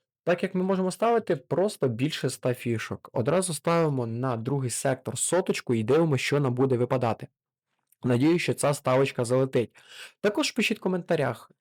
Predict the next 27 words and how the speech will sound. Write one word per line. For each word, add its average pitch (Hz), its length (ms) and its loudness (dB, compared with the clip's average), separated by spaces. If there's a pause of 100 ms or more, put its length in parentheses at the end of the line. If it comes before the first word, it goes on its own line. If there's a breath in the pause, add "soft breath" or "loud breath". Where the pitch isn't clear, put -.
(140)
що - 260 0
мені 151 160 0
робити 185 340 0
в - 200 -12
тому 147 240 2
випадку, 156 360 -2
якщо 127 300 0
я 156 280 0
зливаю 120 500 0
все. 110 460 -2 (720 loud breath)
Якщо 120 200 -6
я, 247 60 -2
наприклад, 196 360 -6
здаю 143 200 -2
все 135 160 -4
під 120 220 -10
ноль, 139 200 -2 (100)
як 123 440 -4
мені 117 280 -4
заробляти 110 500 -2
кошти? - 460 -2 (260)
Або 170 380 2
я 117 300 -2 (180)
добавляю 139 640 0
з 123 240 -2
своєї 127 440 2
суми 135 460 0